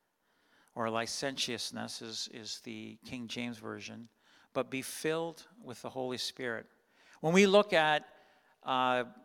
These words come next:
that passage, uh, there's this aspect of influence. The, the influence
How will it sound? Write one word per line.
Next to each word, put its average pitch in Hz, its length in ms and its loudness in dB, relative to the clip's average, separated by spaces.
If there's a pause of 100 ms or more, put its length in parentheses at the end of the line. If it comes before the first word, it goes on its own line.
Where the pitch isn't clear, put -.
(100)
that 143 300 2
passage, 151 760 0 (680)
uh, 143 200 6
there's 151 240 4
this 156 200 0 (140)
aspect 160 640 4
of 135 160 0
influence. 139 800 -4 (1160)
The, 139 380 4
the 139 240 -4
influence 180 680 0